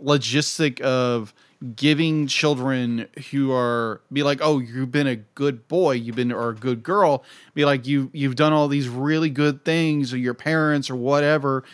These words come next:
you've been a good citizen of the world, you get a good treat." <coughs> And, or be like, "You're a bad child, and you're supposed to get coal," but there again, it's more underwear now.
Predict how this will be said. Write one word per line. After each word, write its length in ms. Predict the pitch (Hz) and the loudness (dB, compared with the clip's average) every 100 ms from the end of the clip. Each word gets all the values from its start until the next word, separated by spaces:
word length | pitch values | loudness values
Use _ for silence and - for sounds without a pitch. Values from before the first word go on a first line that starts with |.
| - | -4
you've 160 | - 139 | 0 2
been 140 | 156 | 4
a 40 | |
good 160 | 139 156 | 4 2
citizen 520 | - 180 165 - 160 | 2 0 0 0 -2
of 100 | 151 | 0
the 80 | 151 | 0
world, 400 | 151 156 147 135 - - | 2 4 4 2 -4 -6
you 140 | 147 | -4
get 140 | 151 170 | 4 4
a 60 | |
good 180 | 143 147 | 6 2
treat." 360 | - 165 156 131 | 2 2 2 0
<coughs> 60 | - - - _ _ _ _ | -2 -10 -20 _ _ _ _
And, 580 | 151 143 135 131 120 117 _ _ | 2 4 4 0 -2 -6 _ _
or 400 | - 147 139 127 | 0 4 4 4
be 260 | 110 110 147 | 0 -4 0
like, 180 | 139 120 | 0 0
"You're 120 | 147 | 0
a 40 | 131 | 2
bad 340 | 151 156 160 | 6 6 4
child, 480 | - 147 131 127 117 - - _ | 2 2 4 2 -2 -8 -20 _
and 480 | 135 135 127 120 117 | 2 2 2 0 -2
you're 240 | 117 135 | -2 -2
supposed 800 | 123 - 120 - - 151 143 - | -2 -4 -6 -8 0 2 2 -2
to 100 | 131 | -4
get 560 | 117 - 139 139 _ - | -6 -4 -2 -2 _ -16
coal," 440 | - 131 143 190 | -4 0 2 0
but 360 | 196 127 - 117 | 0 -2 -4 -2
there 160 | 127 | 0
again, 260 | 127 127 127 | 0 -2 -2
it's 220 | 104 - | -6 -10
more 240 | 131 117 113 | -6 -4 -4
underwear 340 | 123 117 127 | -2 -2 0
now. 300 | 131 151 226 | 2 2 2